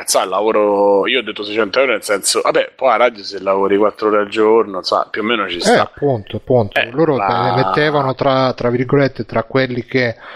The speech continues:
Speaker 2: non hanno lavoro, anche quelli che magari hanno il lavoretto di quattro ore al giorno, però non, non hanno interesse, tra virgolette, di, di, appunto, di,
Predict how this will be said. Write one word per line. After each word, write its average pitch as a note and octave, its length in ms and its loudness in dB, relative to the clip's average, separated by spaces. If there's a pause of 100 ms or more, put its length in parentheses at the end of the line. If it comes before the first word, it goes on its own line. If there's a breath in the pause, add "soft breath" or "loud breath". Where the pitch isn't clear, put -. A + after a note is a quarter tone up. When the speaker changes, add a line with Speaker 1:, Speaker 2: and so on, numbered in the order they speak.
(460 loud breath)
Speaker 2:
non C3 240 0
hanno C3+ 240 0
lavoro, C3+ 460 4
anche B2 220 -2
quelli B2 240 2
che G#2+ 60 -4
magari A#2 300 2
hanno A2 160 0
il G#2+ 80 -4
lavoretto A2+ 480 4
di A2 140 2
quattro A#2 340 0
ore A2+ 140 4
al A2 100 4
giorno, G#2+ 960 2
però A2+ 300 4
non, G#2+ 180 -2
non G#2+ 400 2
hanno B2+ 180 0
interesse, B2 520 0
tra A#2 120 2
virgolette, A#2 400 2
di, A2 200 2
di, A#2 180 4
appunto, A#2+ 520 2
di, G#2+ 300 0